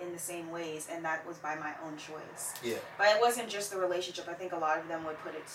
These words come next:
Speaker 1: put towards, put my effort changing towards, like, having a new connection with somebody, but it had everything to do with teaching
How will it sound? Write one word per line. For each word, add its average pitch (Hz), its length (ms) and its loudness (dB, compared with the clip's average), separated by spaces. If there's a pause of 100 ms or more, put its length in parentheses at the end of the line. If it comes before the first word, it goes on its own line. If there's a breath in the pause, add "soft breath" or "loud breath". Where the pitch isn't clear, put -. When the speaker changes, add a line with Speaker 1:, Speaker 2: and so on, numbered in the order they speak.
(380)
Speaker 1:
put - 160 -4
towards, 151 560 -4 (580 loud breath)
put 214 80 0
my 190 160 8
effort 185 340 4 (140)
changing 180 480 -2
towards, 165 380 0
like, 151 240 2 (420)
having 180 400 6
a - 40 -2
new 170 100 -4
connection 170 560 -4
with 175 120 -6
somebody, 185 460 -2
but 165 240 2 (340)
it 202 120 -4
had 226 120 4
everything 190 360 2
to 165 60 -6 (140)
do 165 120 -4
with 156 180 -4 (180)
teaching 170 220 -8